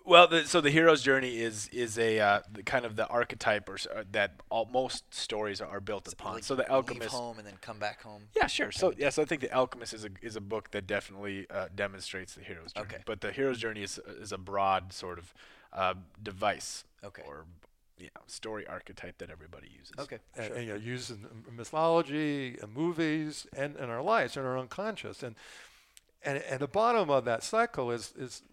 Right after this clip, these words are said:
Speaker 3: what I would call, and others would call, the dark night of the soul, where you feel like your whole life is falling apart. And in that moment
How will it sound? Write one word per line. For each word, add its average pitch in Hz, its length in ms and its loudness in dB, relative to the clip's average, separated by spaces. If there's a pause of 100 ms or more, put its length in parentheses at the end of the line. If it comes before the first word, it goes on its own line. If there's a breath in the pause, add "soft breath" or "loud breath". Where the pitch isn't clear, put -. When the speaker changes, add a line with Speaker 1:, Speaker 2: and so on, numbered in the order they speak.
(320)
Speaker 3:
what 139 160 0
I 143 80 4
would 139 160 -2
call, 117 200 -4
and 123 80 -6
others 113 220 -8
would - 80 -20
call, 117 380 -8
the 135 100 -8
dark 131 300 -2
night 123 100 -6
of 117 60 -10
the 107 120 -12
soul, 202 420 -4 (300 soft breath)
where 131 120 -6
you 120 80 -6
feel 170 160 0
like 135 120 4
your 127 100 -2
whole 120 160 -2
life 170 260 2
is 113 80 -10
falling 95 280 -8
apart. 87 340 -16 (920 soft breath)
And 131 140 -6
in 135 120 -4
that 151 300 2
moment 151 480 4